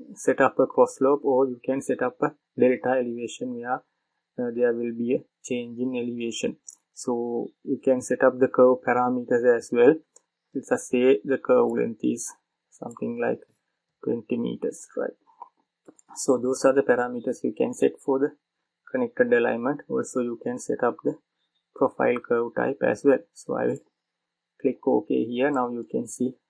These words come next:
I have a connected alignment, uh, which is at an offset from the first alignment, and it will be have, it will be connecting with the overlap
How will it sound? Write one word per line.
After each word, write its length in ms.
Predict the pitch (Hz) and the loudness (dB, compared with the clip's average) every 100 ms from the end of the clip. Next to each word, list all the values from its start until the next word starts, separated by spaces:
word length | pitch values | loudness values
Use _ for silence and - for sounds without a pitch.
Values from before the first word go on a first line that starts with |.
| _ | _
I 140 | 123 113 123 | -6 -4 -4
have 180 | 117 | -2
a 80 | 123 135 _ _ _ _ _ | -4 -6 _ _ _ _ _
connected 460 | 120 123 - 127 120 | -8 -8 -2 0 0
alignment, 600 | 117 117 123 127 117 - - _ _ _ _ 131 | 0 0 -2 -2 -4 -6 -10 _ _ _ _ -6
uh, 460 | - 123 - - | -4 -2 -2 -4
which 260 | 120 123 - | -4 -8 -4
is 340 | 127 120 - _ _ _ _ _ _ _ _ _ - _ _ 143 | -6 -4 -14 _ _ _ _ _ _ _ _ _ -20 _ _ -6
at 120 | 127 | 0
an 60 | |
offset 400 | 120 120 - 135 - - | 2 2 2 -2 -4 -4
from 220 | 131 127 | -4 -2
the 140 | 127 131 _ - | -4 -4 _ -2
first 260 | 127 - | -2 0
alignment, 520 | 131 123 120 117 123 139 _ - | 0 0 -2 -6 -8 -10 _ -12
and 320 | 123 127 123 | -8 -8 -10
it 20 | _ | _
will 200 | 135 120 | -14 -10
be 200 | 123 120 117 | -6 -6 -6
have, 200 | 120 117 135 _ _ _ _ | -6 -8 -12 _ _ _ _
it 80 | - - | -10 -4
will 220 | 127 127 | -4 -2
be 240 | 131 143 - - | -2 -2 -4 2
connecting 640 | 120 120 _ - 127 - _ | 2 0 _ -6 -6 -8 _
with 140 | 135 120 | -4 0
the 80 | 135 | 6
overlap 400 | 120 123 127 135 | 8 10 8 6